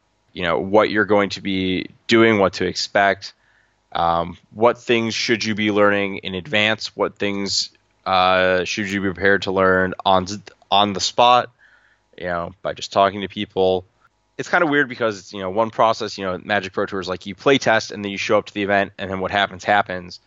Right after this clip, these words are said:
Whereas that's kind of like, you play test and then, like, actually being there is, like, that last day of play testing and crunch time and figuring out even more. Like, interviews I can remember involved, like, you know, longer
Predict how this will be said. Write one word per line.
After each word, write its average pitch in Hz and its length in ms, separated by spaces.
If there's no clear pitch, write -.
Whereas 98 240
that's 113 240
kind 107 160
of 98 180
like, 95 440
you 104 120
play 151 260
test 104 440
and 107 140
then, 101 220
like, 90 220
actually 107 400
being 101 400
there 92 200
is, 87 120
like, 90 160
that 90 160
last 92 280
day 90 120
of 87 100
play 95 160
testing 90 380
and 87 100
crunch 95 240
time 90 200
and 90 100
figuring 95 340
out 90 240
even 98 260
more. 90 380
Like, - 180
interviews 110 360
I 101 60
can 104 120
remember 98 240
involved, 92 480
like, 85 320
you 90 80
know, 82 160
longer 101 680